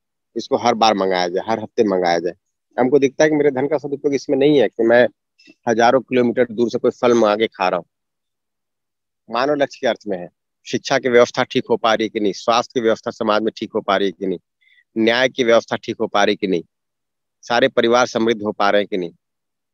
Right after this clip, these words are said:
In fact, अगर हम किसी ऐसे समाज में रह रहे हैं, किसी ऐसे स्थान पे रह रहे हैं जहाँ लोगों के पास आवश्यक सुविधाएं भी नहीं है, तो अगर हमें कोई अपने पास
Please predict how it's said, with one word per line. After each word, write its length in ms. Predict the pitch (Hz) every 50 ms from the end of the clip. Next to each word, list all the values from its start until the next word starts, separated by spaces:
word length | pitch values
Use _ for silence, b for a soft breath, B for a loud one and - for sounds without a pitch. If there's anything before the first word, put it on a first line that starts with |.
| _ _ _ _ _ _ _ _ _ _ _ _ _ _ _ _ _ _ _ _ _ _ _ _ _ _ _ _ _ _ _ _ _ _ _ _ _
In 100 | 123 120 110
fact, 260 | - 135 135 - - - _
अगर 200 | 127 113 127 123
हम 120 | 123 123 120
किसी 220 | - 120 - 131
ऐसे 220 | 120 117 - - 127
समाज 380 | - - 113 113 113 117 117
में 120 | 120 113 107
रह 160 | 104 104 104
रहे 140 | 104 104 98
हैं, 100 | 90 87
किसी 400 | _ _ _ _ - - - 101
ऐसे 240 | 101 - - 117
स्थान 300 | 104 - - 104 101 104
पे 100 | 95 -
रह 140 | 104 98 95
रहे 140 | 92 92 87
हैं 80 | 82 - _ _ _ _ _ _ _ _ _ _ _ _ _ -
जहाँ 240 | 123 123 131 135 135
लोगों 300 | 131 127 127 131 135 135
के 140 | 123 139 135
पास 560 | 127 - 127 123 127 127 123 - - - - _ _ _ _ _ _ _ _ _ _ _ _ _ _ _ _ _
आवश्यक 420 | - 78 107 110 110 - - 123 -
सुविधाएं 420 | - 120 107 101 98 110 113 113
भी 120 | 113 110 - _ _ _ -
नहीं 240 | 98 92 107 110 95
है, 140 | 90 87 82 _ _ _ _ _ _ _ _ _ _ _ _ _ _ _ _ _ _ _ _ _ _ _ _
तो 60 | - 131
अगर 180 | 135 139 143
हमें 160 | 151 156 160
कोई 500 | 151 - _ _ _ _ _ - 160 160
अपने 220 | 147 - - 156 156
पास 280 | - 147 139 135 -